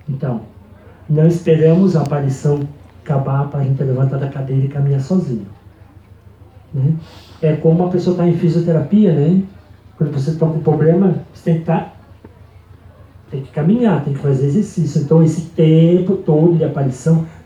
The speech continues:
trinta e um anos, já, ó, estamos velhinho, já de caminhar sozinho. Porque quando a mãe não aparecer, ela vai tá sempre presente.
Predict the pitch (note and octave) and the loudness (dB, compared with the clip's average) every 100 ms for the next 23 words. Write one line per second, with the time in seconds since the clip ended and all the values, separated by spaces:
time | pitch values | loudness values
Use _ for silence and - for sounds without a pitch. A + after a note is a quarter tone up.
0 | - F#3 F#3 A3 - F3+ E3 D#3 F#3 G#3 | -2 2 6 4 4 4 4 4 4 2
1 | F#3+ - - - - - C#3 C3 D3 D#3+ | 0 -6 -20 -20 -20 -14 -6 -2 2 2
2 | C3+ - - - - D3+ D3+ C3+ C#3+ C#3+ | 2 -4 -12 -20 -6 -2 0 0 2 2
3 | C#3 D#3 E3+ F#3 G#3 G#3+ - - - C#3 | 2 4 4 4 2 0 -6 -20 -14 -8
4 | C3+ C#3 C#3 - - E3 F3 E3 D#3+ C#3+ | -2 -2 -2 -8 -4 0 2 4 2 2
5 | - A3 E3+ B2 A2 G#2+ - - - - | 2 0 0 -4 -8 -10 -18 -20 -10 -4
6 | D#3 F#3 F3+ D#3+ D#3+ F#3+ D#3+ - - - | 0 2 2 2 2 0 -2 -8 -16 -4
7 | D#3+ F3 D#3+ C3 - E3+ G3 D#3 - - | 0 2 2 0 0 2 2 2 -6 -4
8 | D3+ D3 - C#3+ - C#4 - D#3+ C3+ C3+ | 0 2 2 0 -2 -2 0 0 0 -2
9 | A#2 - - | -2 -4 -18